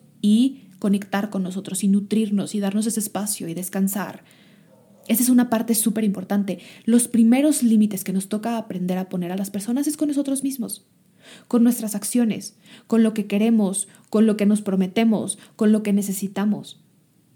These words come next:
Porque así es como nos cuidamos. Así es como realmente cuidamos de nosotros. Y la realidad es, es,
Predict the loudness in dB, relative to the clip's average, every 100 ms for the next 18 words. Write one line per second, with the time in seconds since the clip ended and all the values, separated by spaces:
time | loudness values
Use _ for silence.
0 | _ 0 0 -2 -4 -2 -4 -4 -2 -2
1 | -2 -6 -2 0 2 0 -2 -4 -6 -4
2 | -4 -8 -16 -20 -20 -20 _ _ _ -4
3 | -2 2 4 4 2 -4 -2 -2 -2 -8
4 | _ -12 -4 0 2 4 2 2 2 2
5 | 0 -2 -4 -6 -12 -6 0 2 2 0
6 | 0 -2 -4 -8 -12 -14 _ _ _ _
7 | _ _ _ -20 _ 0 2 4 2 2
8 | 4 2 0 -2 -6 _ _ _ _ _
9 | -14 -6 -6